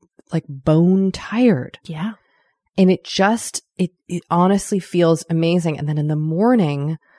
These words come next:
Speaker 1: I am waking up differently. I'm sleeping better. And I'm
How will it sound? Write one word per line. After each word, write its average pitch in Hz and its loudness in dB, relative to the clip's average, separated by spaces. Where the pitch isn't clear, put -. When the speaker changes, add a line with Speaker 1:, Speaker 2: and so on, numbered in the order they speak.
Speaker 1:
I 151 0
am 156 0
waking 196 -4
up 294 -6
differently. 139 -8
I'm 170 -4
sleeping 262 -2
better. 277 2
And 190 -4
I'm 190 -2